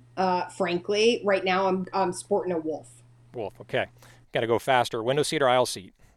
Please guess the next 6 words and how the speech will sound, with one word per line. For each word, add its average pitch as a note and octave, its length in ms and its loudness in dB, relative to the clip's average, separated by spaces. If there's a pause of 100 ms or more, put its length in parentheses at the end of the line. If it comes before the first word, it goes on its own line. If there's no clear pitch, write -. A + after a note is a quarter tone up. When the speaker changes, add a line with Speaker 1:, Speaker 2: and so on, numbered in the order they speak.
(160)
Speaker 2:
on A#2 100 -6
an A#2 60 0
airplane? G2+ 360 -2 (420)
Speaker 1:
Oh, - 120 -6 (220)
God, F3+ 300 -6 (100)
aisle. E3 320 -4